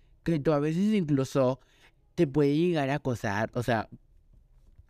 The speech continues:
o sea, la, la política ahorita se ha vuelto engorrosa. Y de verdad hay que tener huevos y ovarios para entrar a eso. Y mi respeto para los, los políticos jóvenes, eh, que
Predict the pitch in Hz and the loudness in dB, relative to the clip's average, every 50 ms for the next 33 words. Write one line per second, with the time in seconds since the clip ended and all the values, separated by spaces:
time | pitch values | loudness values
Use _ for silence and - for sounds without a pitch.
0 | _ - 156 147 160 151 151 123 98 160 160 156 165 160 143 160 160 165 156 180 | _ -2 0 2 2 2 2 2 2 2 2 2 0 0 0 2 2 2 2 2
1 | - 254 254 240 - 240 247 262 214 175 143 147 180 196 185 139 113 113 104 101 | 0 0 0 2 2 2 2 2 2 2 0 2 0 0 0 0 0 0 -4 -4
2 | - - - - - _ _ _ _ _ _ _ _ _ _ - 143 147 143 139 | -4 -6 -6 -6 -10 _ _ _ _ _ _ _ _ _ _ 2 4 4 4 4
3 | 135 127 131 127 127 123 127 131 120 - _ 123 131 135 - 156 139 143 135 127 | 2 0 -2 0 0 0 0 0 -2 -4 _ -4 -2 0 0 -2 0 2 2 2
4 | 123 120 120 120 123 120 - - _ _ _ _ _ - 113 110 147 156 180 175 | 2 0 0 -2 -2 -4 -4 -8 _ _ _ _ _ -8 0 4 4 6 6 4
5 | 139 117 113 120 117 - - - 123 120 110 113 127 135 139 120 110 107 113 - | 4 2 2 0 -2 -6 -4 0 2 2 4 4 2 2 2 2 0 -2 -2 -4
6 | - _ 110 107 110 107 98 95 113 113 110 107 101 - 131 127 - - - - | -4 _ 0 0 0 0 0 0 0 0 0 -2 -2 0 0 0 0 0 -2 -4
7 | 117 110 104 107 - - 113 110 107 - - 131 127 127 123 123 120 - - - | -2 -2 -2 -2 -2 -2 0 0 0 0 0 0 2 2 0 0 -2 -6 -2 -2
8 | 160 160 160 143 127 120 - 117 107 107 110 110 - - _ _ 120 120 117 113 | 0 0 2 0 0 0 0 0 0 0 -2 -4 -6 -10 _ _ 0 2 2 2
9 | 113 107 - - 113 117 113 113 110 - - - 110 107 110 113 123 127 127 110 | 0 -2 -2 -2 0 2 2 0 0 -2 -4 -2 0 0 2 2 0 0 0 -2
10 | 120 - - 113 101 - - - - 120 123 123 110 92 87 92 110 110 - - | -6 -2 0 0 0 -2 -6 -2 2 4 4 4 4 2 0 -2 -4 -4 -8 -16
11 | - - - - - - - - - - 117 120 120 117 101 - 123 123 117 117 | -20 -20 -20 -20 -20 -20 -20 -10 -2 0 2 2 2 0 0 0 0 2 2 2
12 | 113 113 113 113 107 92 85 - | 2 2 2 0 0 -2 -6 -10